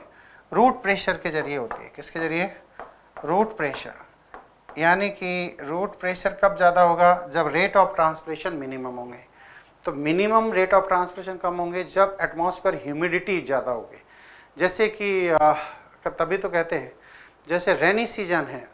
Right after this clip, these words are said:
तो अर्ली morning के टाइम पर प्लांट के, अ, surrounding में humidity का कंसंट्रेशन ज़्यादा होता है और उस वजह से हमें gradation की प्रोसेस देखने को मिल जाती है। तो इसमें हम कह सकते हैं, अ, dry soil,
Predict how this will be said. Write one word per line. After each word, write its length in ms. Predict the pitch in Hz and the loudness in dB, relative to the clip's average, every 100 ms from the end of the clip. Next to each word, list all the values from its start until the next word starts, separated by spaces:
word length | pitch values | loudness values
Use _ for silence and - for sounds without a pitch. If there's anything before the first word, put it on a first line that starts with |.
| _ - | _ -6
तो 60 | |
अर्ली 440 | - 165 170 214 220 | 4 6 6 0 4
morning 400 | 190 175 180 165 | 4 4 2 -2
के 80 | |
टाइम 300 | 160 147 135 | 0 0 -2
पर 160 | 131 175 | 0 0
प्लांट 440 | 180 - 156 160 | 0 -2 -2 -2
के, 400 | - 190 190 190 - - - _ _ | -4 -2 -2 -4 -10 -20 -20 _ _
अ, 140 | 143 165 | -2 -2
surrounding 580 | - 185 202 214 190 147 | 2 8 8 8 2 -2
में 140 | 135 | -2
humidity 460 | 170 196 185 190 185 | -2 -2 -2 -4 -6
का 60 | |
कंसंट्रेशन 600 | 175 160 156 156 156 151 | -4 -6 -6 -8 -8 -10
ज़्यादा 340 | - 151 165 185 | 0 2 6 6
होता 240 | 165 160 | 4 2
है 240 | 175 180 - - - _ | 2 0 -12 -20 -20 _
और 180 | 156 - | -4 0
उस 220 | 226 226 180 | -2 0 0
वजह 220 | 156 147 | 0 0
से 360 | 143 170 147 - | -2 -4 -4 -6
हमें 320 | 180 196 156 | -4 -4 0
gradation 420 | 156 175 170 202 | 0 0 -2 -6
की 60 | 175 | -6
प्रोसेस 400 | - 143 - 147 | -4 -4 -6 -10
देखने 340 | 135 135 131 | -8 -8 -10
को 260 | 131 147 - 147 | -6 -6 -6 -10
मिल 300 | 143 151 143 | -6 -4 -4
जाती 280 | 120 - - | -6 -6 -16
है। 440 | - _ - - - _ - | -20 _ -20 -20 -20 _ 2
तो 320 | 226 226 - | 4 4 -2
इसमें 260 | 190 - 233 | -8 -2 2
हम 140 | 214 | 2
कह 160 | 208 202 | 4 2
सकते 240 | 202 - | 2 -2
हैं, 120 | 208 202 | -2 -2
अ, 600 | - - 160 156 143 - | -6 4 8 10 8 0
dry 440 | 127 180 202 220 | 6 8 8 6
soil, 640 | 214 - 196 196 196 202 | -2 0 6 8 8 4